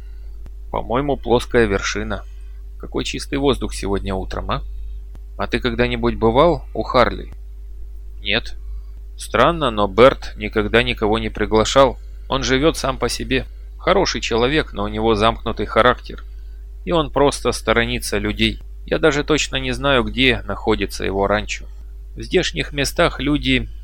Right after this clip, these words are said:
поселились не больше четырех-пяти лет назад. Никто не изучал как следует эту округу. Эти края исследовал Марки,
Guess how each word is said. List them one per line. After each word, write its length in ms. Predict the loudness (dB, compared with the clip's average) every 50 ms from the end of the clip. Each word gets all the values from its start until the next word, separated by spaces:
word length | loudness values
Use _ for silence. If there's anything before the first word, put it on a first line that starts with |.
| -4
поселились 640 | -4 -4 -2 -4 -4 -2 0 0 0 0 -2 -4 -4
не 80 | -6 -2
больше 340 | 2 2 2 2 0 -2 -4
четырех-пяти 760 | -4 -4 -2 0 2 2 0 0 -2 -4 -6 -4 -2 0 2
лет 220 | 2 2 2 2
назад. 360 | 0 0 2 4 4 2 2 0 -6 -12 -12 -12 -12 -10 -8
Никто 380 | -8 -8 -4 0 2 4 4
не 140 | 4 2 2
изучал 420 | 0 2 0 0 2 2 2 2
как 200 | 2 0 -4 -4
следует 460 | -2 0 2 2 4 4 2 0 0 -2
эту 200 | -2 0 0 0
округу. 480 | 0 0 0 0 0 0 -2 -6 -8 -10 -12 -12 -8 -6
Эти 220 | -6 -4 -2 -2
края 460 | -2 0 0 2 2 4 6 6 6 4
исследовал 680 | 4 0 0 2 2 4 4 4 6 6 4 4 0 0
Марки, 560 | 2 4 4 4 4 2 -4 -6 -8 -8 -8